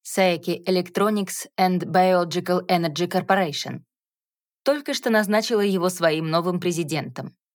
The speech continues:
Примечание. Микагэ Те, Lunar Veil в Revelation Persona.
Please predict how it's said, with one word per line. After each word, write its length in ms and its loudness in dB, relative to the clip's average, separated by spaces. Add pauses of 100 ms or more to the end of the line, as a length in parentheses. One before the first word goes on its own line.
(840)
Примечание. 720 -2 (720)
Микагэ 440 0
Те, 360 -2 (540)
Lunar 440 2
Veil 400 0
в 100 -2
Revelation 680 0
Persona. 520 -4